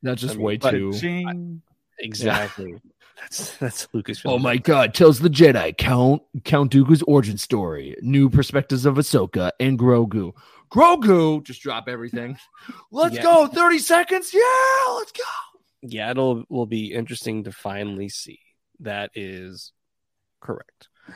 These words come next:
Speaker 2: Yeah, I, I wanna see Yaddle in action. Um, I feel
Speaker 1: I'm so excited.
Speaker 2: uh, Quinlan Vos would be a good character to follow for Tales of the Jedi season two. Yeah, yeah, that would
Speaker 3: Yep.
Speaker 2: be, that would be solid.
Speaker 3: Make it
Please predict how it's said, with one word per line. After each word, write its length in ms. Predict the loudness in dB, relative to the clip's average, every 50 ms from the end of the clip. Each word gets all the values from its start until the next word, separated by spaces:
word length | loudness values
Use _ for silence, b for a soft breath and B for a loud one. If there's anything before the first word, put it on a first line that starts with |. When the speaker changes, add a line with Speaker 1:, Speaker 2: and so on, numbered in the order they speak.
| B B
Speaker 2:
Yeah, 220 | -4 -4 -2 -2 -2
I, 40 |
I 120 | -2 -2 -2
wanna 200 | -2 -2 -2 -4
see 420 | -6 -8 -10 -10 -10 -10 -10 -10 -10
Yaddle 320 | -8 -8 -8 -8 -8 -10
in 80 | -12 -14
action. 420 | -14 -16 -16 -16 -18 -18 -18 -14 -12
Um, 240 | -10 -10 -10 -10 -10
I 80 | -12
feel 640 | -8 -4 -2 0 0 0 0 -2 -2 -4 -6 -8 _ _ _ _
Speaker 1:
I'm 80 | -20 _ _
so 240 | _ -20 -20 -20 -20
excited. 380 | -20 -20 -16 -16 -14 -14 -12 -12
Speaker 2:
uh, 400 | -12 -12 -12 -14 -14 -16 -18 -20 _ _ _ _ -18
Quinlan 360 | -12 -8 -8 -6 -6 -6 -6 -6
Vos 280 | -4 -4 -4 -6 -8
would 60 | -10
be 60 | -12 -12
a 40 |
good 200 | -10 -10 -12 -12
character 260 | -12 -12 -12 -12 -12 -14
to 40 | -14
follow 180 | -14 -14 -14
for 80 | -14 -14
Tales 260 | -16 -16 -16 -16 -18
of 80 | -18 -18
the 60 | -16
Jedi 200 | -16 -16 -16 -16
season 300 | -16 -18 -18 -16 -16 -16 -16
two. 200 | -14 -14 -14 -12
Yeah, 420 | -8 -8 -6 -6 -4 -6 -6 -8 -10 _ _ _ _ _ -8
yeah, 300 | -6 -4 -4 -4 -4 -6 -6
that 140 | -6 -6 -4
would 100 | -4 -4
Speaker 3:
Yep. 40 | -6
Speaker 2:
be, 160 | -6 -8 -8
that 120 | -8 -8 -8
would 80 | -8 -8
be 80 | -10
solid. 380 | -10 -6 -4 -4 -4 -2 -4 -4
Speaker 3:
Make 60 |
it 40 | -2